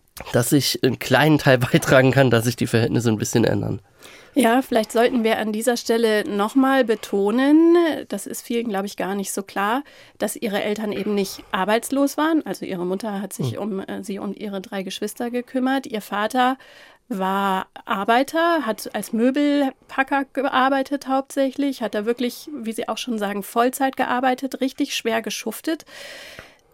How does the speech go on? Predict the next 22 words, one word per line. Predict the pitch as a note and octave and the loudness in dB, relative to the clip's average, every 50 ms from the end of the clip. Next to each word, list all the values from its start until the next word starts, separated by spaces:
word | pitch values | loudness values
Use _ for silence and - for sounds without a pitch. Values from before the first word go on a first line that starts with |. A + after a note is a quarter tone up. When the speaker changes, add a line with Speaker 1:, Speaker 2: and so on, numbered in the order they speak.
| _ - | _ -6
Speaker 2:
Sie | - G#3+ A#3 A#3+ | -2 2 2 4
sind | A#3 C4+ D4 C#4+ - | 6 6 6 6 6
also, | A3+ A3 A#3 A3+ A3 A3 - _ _ - - | 2 2 2 0 0 0 -4 _ _ -2 2
ja, | A#3+ G#3+ - | 2 2 2
ein | - - G#3+ - | 2 -2 -2 0
Arbeiterkind | - G#3 A3 B3+ C4+ C4+ C4+ C#4+ C#4 - - D4+ D#4 E4 D4+ | 2 2 4 6 4 4 4 2 0 2 4 4 6 6 4
und | - - A#3 G#3 - - | 2 0 -4 -4 -2 -2
Arbeit | G#3+ G#3 C4 D4 D4 C#4+ - - | 0 2 4 4 2 2 0 -8
muss | - A#3 B3 C4+ D#4+ - | 0 4 6 6 6 6
sich | - C#4 - - | 2 0 0 2
auszahlen. | - G#3+ A3+ C#4 - - - - - C4+ C4+ C#4+ D#4 D#4+ D#4+ D#4 D4 | 2 4 4 4 2 -2 -6 -2 0 2 2 4 4 4 4 4 4
Das | A#3+ A3+ - - | 4 2 2 0
war | B3 B3 | 0 0
damals | - A3 A3 C4 C4+ C4 C4 - | 0 0 2 2 2 2 2 0
so | A3+ A3 G#3 | -2 0 0
wenig | G#3 G#3 G#3 A#3+ - | 0 0 0 -2 -2
der | - B3+ B3 | -4 -6 -4
Fall | - C#4 C4 B3+ | -2 -2 0 0
wie | B3 C4 B3+ | 0 -2 -2
heute | C4+ D4+ D#4+ - B3 | -2 -4 -4 -2 -2
noch | F#3+ E3+ E3 - | -2 -2 -4 -4
oft. | - - F#3 G3 - - - - | -6 -8 -8 -8 -12 -18 -20 -20